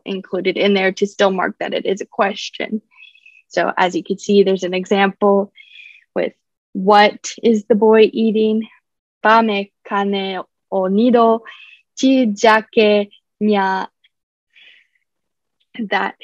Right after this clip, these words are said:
"What is the boy eating?" The W H question is at the front. Now for the last section, semantics.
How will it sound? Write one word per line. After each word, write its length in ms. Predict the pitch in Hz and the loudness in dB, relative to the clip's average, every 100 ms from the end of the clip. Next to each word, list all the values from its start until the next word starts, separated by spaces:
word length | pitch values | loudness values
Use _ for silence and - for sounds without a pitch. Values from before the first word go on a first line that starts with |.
| - _ _ | -20 _ _
"What 200 | 208 196 | -2 0
is 200 | 196 196 | 0 -2
the 60 | 190 | -8
boy 220 | 196 - - | -4 -6 -4
eating?" 560 | 233 247 226 220 220 - _ _ _ _ _ _ _ - | 0 4 4 4 2 -2 _ _ _ _ _ _ _ -2
The 340 | 202 190 190 185 _ - 202 | 2 4 2 -6 _ -16 -2
W 320 | 214 196 196 | -2 2 0
H 240 | 190 - | 0 -4
question 640 | - 202 196 - 190 190 185 | -6 -4 -4 -4 -4 -4 -4
is 420 | 202 190 - - - _ _ _ _ - | -2 -2 -4 -20 -20 _ _ _ _ -4
at 200 | 190 - - | -2 -2 -6
the 80 | 185 | -10
front. 500 | - 175 - - - - _ _ _ _ _ _ _ - - - _ _ _ _ _ _ _ _ _ _ _ | -4 -6 -6 -16 -18 -20 _ _ _ _ _ _ _ -20 -20 -20 _ _ _ _ _ _ _ _ _ _ _
Now 420 | 220 240 262 277 _ - | 4 4 4 0 _ -4
for 120 | 233 | 0
the 60 | |
last 260 | 233 294 349 | 2 2 0
section, 540 | 269 254 - 254 269 | -6 -6 -8 -6 -6
semantics. 1160 | 277 285 262 208 185 196 - 71 - - - | -6 -4 -2 -2 -4 -8 -8 -8 -12 -20 -20